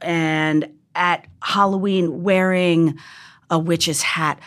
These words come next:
I want it to go into their bones. I want it to go into their daily life,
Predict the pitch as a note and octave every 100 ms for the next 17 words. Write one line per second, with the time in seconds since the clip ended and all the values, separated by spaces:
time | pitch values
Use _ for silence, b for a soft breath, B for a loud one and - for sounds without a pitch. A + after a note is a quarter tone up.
0 | B B - F3+ G3 G3 G3 G3 - -
1 | E3+ E3+ D#3+ E3+ F#3+ - F3 E3 D#3+ D#3
2 | D#3+ D#3+ E3 E3+ F3+ F3 D#3+ D#3 E3 E3+
3 | E3+ E3+ D#3+ D#3+ D#3 D#3+ D3+ D#3 D#3 D3+
4 | D#3 D#3+ A3 - -